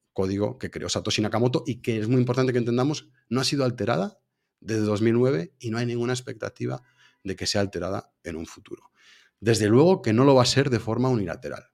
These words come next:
porque Bitcoin está diseñado de forma descentralizada. Entonces, la política monetaria de Bitcoin no se puede alterar y además, muy importante, puede ser auditada por cualquiera que ejecute el software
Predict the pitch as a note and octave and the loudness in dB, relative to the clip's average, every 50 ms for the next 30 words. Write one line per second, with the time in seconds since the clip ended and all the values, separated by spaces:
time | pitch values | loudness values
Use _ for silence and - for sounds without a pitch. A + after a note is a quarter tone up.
0 | _ _ - - - G2 G2 G#2+ G#2+ - A2+ G#2 - G#2+ G#2+ G#2+ - G#2+ G2 G#2 | _ _ -16 -12 -8 -4 -4 -2 -2 0 -2 -2 0 0 -2 0 0 0 0 0
1 | A2 B2+ C#3+ E3 E3+ - G#2+ G#2 - - A2+ A#2 A#2+ C3 D#3 D3+ - _ _ _ | 2 2 0 0 -2 -6 -10 -10 -8 -4 -4 -4 -4 -4 -6 -8 -12 _ _ _
2 | _ - F2 F#2+ - - E2+ D#2+ - - - - - - - - - - _ _ | _ -10 -10 -8 -8 -8 -8 -8 -8 -10 -12 -14 -16 -16 -18 -18 -20 -20 _ _
3 | _ - - - - F3 D#3+ C#3 A#2+ B2 A#2+ A#2+ A2+ A#2+ A#2+ C3+ D3 C#3+ D3+ D3+ | _ -20 -20 -2 2 4 4 4 4 2 0 -2 -2 0 2 2 2 2 2 4
4 | D3+ D3+ D3+ D3+ D3 D3+ D3 D3 C#3+ C#3 C#3+ E3 E3 E3 - - E2+ D2 - _ | 4 6 6 4 4 4 4 4 4 4 4 2 2 0 -2 -6 -6 -6 -8 _
5 | _ _ _ _ _ _ _ _ _ _ _ _ - D#3 - - C3+ C3+ C3 B2+ | _ _ _ _ _ _ _ _ _ _ _ _ 4 4 4 4 4 4 4 4
6 | B2+ B2 B2 A#2+ C3+ F3 - - - - _ _ _ _ _ _ - D3 D3 C#3+ | 4 2 2 2 2 2 -2 -4 -12 -20 _ _ _ _ _ _ 0 4 4 6
7 | C#3+ C#3 C3+ D#3 F3+ G#3 G3+ - - - - _ - C3 C#3 D3+ C#3 C#3 B2 A#2 | 6 4 4 4 4 2 2 0 -4 -8 -10 _ 2 4 4 4 4 4 2 2
8 | C3+ C#3+ D#3 D3+ G3 G#3+ G#3 - _ _ _ _ _ _ C#3+ D#3 E3+ F3 E3 - | 2 0 0 0 -4 -8 -8 -10 _ _ _ _ _ _ 2 4 4 4 4 4
9 | - F3 - - - A#2+ A#2+ B2 A#2 G#2+ A2 A2 A2 A2 D3+ E3 F3 E3 F#3+ G#3+ | 2 2 0 0 0 2 4 4 4 4 2 2 2 4 4 4 4 4 0 -2
10 | G#3 - _ - C3+ C3 B2+ B2+ B2 A2+ A2+ A2 - C#3+ C#3 D3 D#3+ D#3+ - - | -6 -10 _ -2 0 0 0 0 0 0 0 0 0 0 2 2 0 -2 -2 -2
11 | C#3 D3 E3 F3+ - A#2+ - - G#2 A2 A#2+ B2 B2+ D3 D#3+ - - _ - G2+ | -2 0 0 -2 -4 -6 -6 -6 -4 -4 -4 -4 -2 -2 -4 -4 -6 _ -10 -6
12 | G2+ - E3 D#3+ E3 - G3 G#3 F#3+ - | 0 2 2 2 2 2 -4 -6 -6 -10